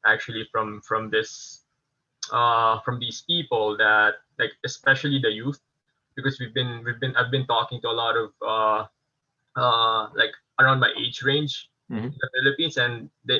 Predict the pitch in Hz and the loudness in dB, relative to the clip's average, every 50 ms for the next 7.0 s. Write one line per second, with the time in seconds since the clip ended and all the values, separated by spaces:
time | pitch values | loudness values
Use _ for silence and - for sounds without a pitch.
0 | - 127 131 135 139 139 135 127 123 117 - - - - - - - - 131 131 | 0 2 2 4 4 4 4 2 -2 -6 -6 -10 -14 -14 -16 -10 -6 -4 -2 0
1 | 131 131 127 127 123 117 113 117 113 120 123 120 117 - - 120 117 117 113 113 | 2 4 4 4 4 0 -4 -4 -4 -2 -2 -4 -2 -2 -2 -4 -4 0 0 0
2 | 107 - - _ _ _ _ _ 120 117 113 - - 113 120 127 - - 123 120 | 0 0 -4 _ _ _ _ _ -2 -2 -2 2 2 2 2 2 0 -2 -2 -2
3 | 120 - 117 113 120 123 120 123 143 160 - - - - - 120 120 123 - - | 0 -2 -4 -4 -2 -2 -2 0 0 -2 -4 -8 -16 -4 0 0 0 0 0 -2
4 | 127 120 123 123 113 113 107 - - _ _ _ - 135 147 143 135 - - - | -4 -2 2 2 2 2 0 -4 -10 _ _ _ 2 4 4 4 4 0 -6 -2
5 | - 113 110 107 104 - 123 - - - - - - - - _ _ - 110 110 | -2 -2 -2 -2 -2 -2 -2 -2 -2 -6 -12 -20 -20 -20 -20 _ _ -6 -6 -4
6 | - 131 131 127 131 143 156 151 131 - - 120 117 147 139 123 113 113 110 | 0 0 2 2 4 2 2 0 -2 -4 -8 -2 0 0 0 0 -2 -6 -8